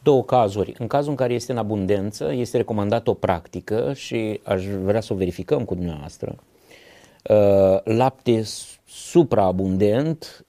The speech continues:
uh, există aceste, uh, mașini, mașinării, uh, de, de extragere a laptelui, aceste,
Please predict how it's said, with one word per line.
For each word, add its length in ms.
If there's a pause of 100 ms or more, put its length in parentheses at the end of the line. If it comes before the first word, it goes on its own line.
uh, 920
există 840
aceste, 680 (460)
uh, 760 (260)
mașini, 960
mașinării, 840 (440)
uh, 680
de, 260
de 200
extragere 480
a 20
laptelui, 340
aceste, 760